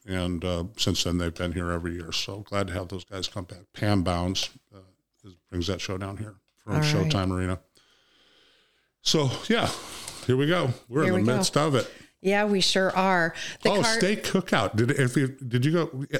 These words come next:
Speaker 1: Steak Cookout had great reviews.
Speaker 2: Yes. Yeah.
Speaker 1: You know, and, uh, what's interesting is, you know, Mel, you took a video of Dave Adams flipping pork chops during the, uh, pork chop cookout.
Speaker 2: Mm-hmm.
Speaker 1: And it's just a short little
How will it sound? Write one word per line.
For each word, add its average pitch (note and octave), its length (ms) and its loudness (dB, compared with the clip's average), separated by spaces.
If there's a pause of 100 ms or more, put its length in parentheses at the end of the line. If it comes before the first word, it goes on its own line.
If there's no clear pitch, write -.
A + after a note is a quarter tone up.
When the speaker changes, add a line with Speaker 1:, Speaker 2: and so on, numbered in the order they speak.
(120)
Speaker 1:
Steak - 300 2
Cookout - 380 0
had F2+ 200 2
great F#2 260 2
reviews. E2+ 580 2
Speaker 2:
Yes. G#3+ 720 0 (140)
Yeah. G#3 300 2 (140)
Speaker 1:
You A#2 120 4
know, G#2+ 160 4 (280)
and, A2+ 300 4
uh, G#2 160 4
what's C3 220 4
interesting D#3+ 420 4
is, G#2+ 220 2 (120)
you A2+ 80 4
know, G2+ 120 6
Mel, A2+ 220 4
you B2 120 2
took D3 220 2
a A2+ 40 4
video G2+ 680 4
of F#2+ 360 4
Dave G#2 240 4
Adams F#2+ 360 4
flipping F2+ 340 0
pork G2+ 280 2
chops F2+ 280 2
during F#2 320 4
the, F2 260 4
uh, E2+ 220 0
pork G2+ 280 0
chop - 220 0
cookout. G#2+ 340 2
Speaker 2:
Mm-hmm. E3 80 0
Speaker 1:
And E3 200 2 (360)
it's A#2 180 2
just D#3+ 160 2
a - 40 2
short A2+ 420 2
little A2 360 2